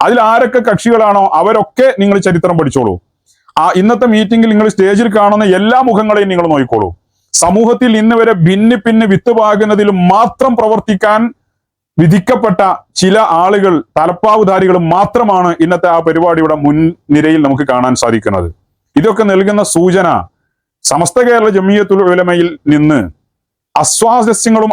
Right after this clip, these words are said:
അസ്വസ്ഥതകളും ഉണ്ടാക്കി നമ്മുടെ നേതാക്കളെ പ്രയാസപ്പെടുത്തി അവരെ ബുദ്ധിമുട്ടിച്ച്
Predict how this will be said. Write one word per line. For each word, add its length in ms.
അസ്വസ്ഥതകളും 640
ഉണ്ടാക്കി 420
നമ്മുടെ 220
നേതാക്കളെ 600
പ്രയാസപ്പെടുത്തി 800
അവരെ 280
ബുദ്ധിമുട്ടിച്ച് 680